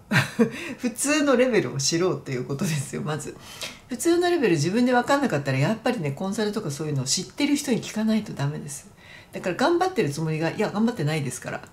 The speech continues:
て言うと、話は簡単で、最低限頑張ってる普通までやるっていうことなんですね。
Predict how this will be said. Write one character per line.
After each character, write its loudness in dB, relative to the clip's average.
て 0
言 2
う -2
と、 4
話 2
は 0
簡 0
単 -2
で、 0
最 0
低 2
限 0
頑 2
張 2
っ -2
て -6
る -6
普 -10
通 -2
ま 2
で -2
や -2
る -2
っ -2
て -10
い -10
う -12
こ -20
と -20
な -20
ん -20
で -20
す -14
ね。 -10